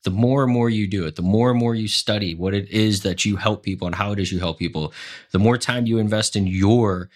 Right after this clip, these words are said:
knowledge and your education, the more time that you invest in practicing it and serving people, the better, obviously, it's going to become, the better the problem and the better the issue,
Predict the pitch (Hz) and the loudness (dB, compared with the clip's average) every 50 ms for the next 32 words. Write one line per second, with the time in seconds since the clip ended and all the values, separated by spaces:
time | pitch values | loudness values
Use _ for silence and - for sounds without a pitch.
0 | _ - _ _ - - 95 98 95 95 95 92 90 87 90 85 87 90 101 110 | _ -20 _ _ -4 0 0 2 2 2 0 0 -2 -4 -6 -6 -4 -2 0 2
1 | 113 110 104 98 92 92 90 - 92 87 85 - 90 87 87 90 98 101 104 101 | 2 2 0 0 -4 -6 -8 -6 -6 -4 -4 -4 -4 -4 -4 -2 -2 -2 -2 -2
2 | - 110 110 104 98 - - 104 101 95 92 95 104 101 104 - - 107 95 90 | -2 -2 -2 -2 -2 -2 0 0 0 0 0 0 -2 0 -2 -2 -2 -2 -4 -4
3 | 90 - - 104 110 - - - 113 - - 98 90 87 87 82 76 - - 90 | -4 -2 -2 -2 -2 -2 -4 -4 -4 -2 -2 -2 -2 -2 -4 -4 -6 -6 -4 -4
4 | 87 87 85 78 - - - - - - - - - - - - - 113 113 117 | -2 -2 -4 -6 -10 -16 -20 -20 -20 -18 -8 -2 0 0 2 2 2 2 2 2
5 | 110 113 101 95 92 90 - 90 87 80 - 82 76 76 76 87 - - - 90 | 0 0 0 -2 -2 -2 -2 -4 -4 -4 -6 -8 -8 -8 -8 -12 -14 -8 -8 -6
6 | - - 101 104 107 107 104 101 98 101 - _ - - 90 92 92 92 95 92 | -2 0 0 0 0 0 0 -2 -2 -6 -10 _ -8 -6 -4 -4 -2 -2 -4 -4
7 | - - - 95 90 90 87 85 85 85 - 87 87 82 - - 87 82 80 78 | -4 -4 -4 -4 -4 -2 -2 -4 -4 -6 -6 -6 -6 -6 -6 -6 -4 -4 -4 -4
8 | 78 78 82 78 - - - 98 85 80 76 76 78 82 80 80 82 78 82 - | -4 -6 -8 -8 -4 -2 -2 -2 -2 -4 -4 -4 -2 -2 -2 -2 -4 -6 -6 -8
9 | - - - 92 87 85 85 85 85 82 82 80 80 78 78 85 80 80 80 78 | -8 -4 -2 -2 -2 -2 -4 -6 -8 -8 -8 -8 -8 -8 -6 -6 -6 -6 -6 -6
10 | 80 80 85 82 - - 87 82 80 80 | -6 -4 -2 -2 -4 -4 -4 -6 -6 -8